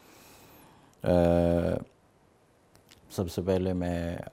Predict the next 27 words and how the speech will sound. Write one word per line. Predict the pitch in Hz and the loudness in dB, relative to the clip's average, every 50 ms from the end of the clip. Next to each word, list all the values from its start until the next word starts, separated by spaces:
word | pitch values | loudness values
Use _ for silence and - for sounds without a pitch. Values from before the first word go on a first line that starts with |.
| _ - | _ -6
آپ | - - - - 85 - - _ | -2 0 2 2 0 -2 -4 _
کو | - - 90 87 85 85 85 82 82 82 - - | -6 -2 0 2 2 2 2 0 0 -2 -4 -4
اور | - 82 80 80 80 78 | -4 -2 -2 -2 -2 -2
ناظرین | 85 85 82 80 78 82 80 85 85 87 85 | 0 0 0 0 0 -2 -2 -2 -2 -2 -2
کو | 80 - 85 82 82 82 80 - - | -4 -2 -2 -2 -2 -2 -4 -8 -8
سلام | - - 92 87 85 87 87 90 90 92 90 90 - 98 90 - | -6 -4 -2 0 0 -2 -2 -4 -6 -8 -10 -10 -12 -12 -10 -6
پیش | 92 90 87 - - | -4 -4 -4 -6 -8
کروں | - - 90 95 98 98 | -8 -6 -6 -6 -6 -6
گا، | 98 | -6
اور | 104 110 - - 82 82 78 78 78 78 78 - - - | -8 -8 -8 -6 -4 -4 -4 -4 -4 -6 -8 -10 -10 -6
پھر | 90 82 78 80 90 82 - - | -6 -6 -6 -6 -10 -14 -8 -4
آپ | 90 82 80 - | -2 -2 -2 -2
کا | - - | -4 -8
شکریہ | - - - 87 78 - 95 90 92 101 | -10 -8 -8 -12 -8 -6 -4 -4 -2 -2
ادا | 107 98 92 90 | -4 -4 -4 -4
کروں | 90 - 92 90 92 90 90 | -4 -6 -8 -8 -6 -6 -8
گا | 87 87 87 | -8 -10 -8
کہ | - 90 85 - | -8 -8 -8 -6
آپ | 82 82 80 78 - - - | -6 -6 -6 -6 -8 -10 -10
نے | 82 82 80 82 | -10 -10 -10 -10
ایک | 82 85 82 78 - - - - 85 85 85 87 | -10 -10 -12 -12 -14 -14 -12 -10 -10 -8 -6 -6
حساس | 90 90 - 92 92 90 - - | -6 -6 -6 -8 -8 -8 -8 -8
موضوع | 90 85 78 80 80 - | -8 -8 -8 -8 -8 -8
پر | - 87 82 | -10 -10 -8
گفتگو | 80 80 80 - - - 82 80 80 80 - | -8 -10 -12 -12 -12 -10 -10 -10 -10 -10 -10
کے | - 82 | -10 -10
لیے | 80 80 78 80 80 78 | -10 -10 -10 -10 -12 -12